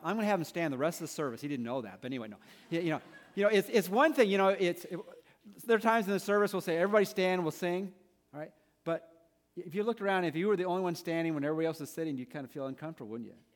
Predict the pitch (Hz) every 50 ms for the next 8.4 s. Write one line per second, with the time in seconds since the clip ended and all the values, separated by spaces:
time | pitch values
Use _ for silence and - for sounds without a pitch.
0 | _ 127 110 139 117 110 180 226 - 101 98 - 110 104 101 101 101 107 110 131
1 | 170 190 190 - - 240 262 151 117 123 113 107 - 143 131 117 117 131 165 214
2 | 247 240 - 120 110 104 117 104 123 190 240 196 123 113 110 110 160 214 220 147
3 | 117 117 127 139 - - 139 139 135 - 208 220 196 110 - - 127 123 143 160
4 | - - - - - - 170 175 151 165 151 170 226 277 254 - - 170 151 156
5 | - - - _ - 143 156 156 151 143 147 156 165 160 - 160 143 151 156 147
6 | 151 151 139 139 143 139 139 139 156 165 180 170 170 151 143 139 - - - -
7 | 151 147 139 127 127 135 151 156 - 123 107 117 131 123 135 139 - 143 - -
8 | - 147 147 147 139 123 123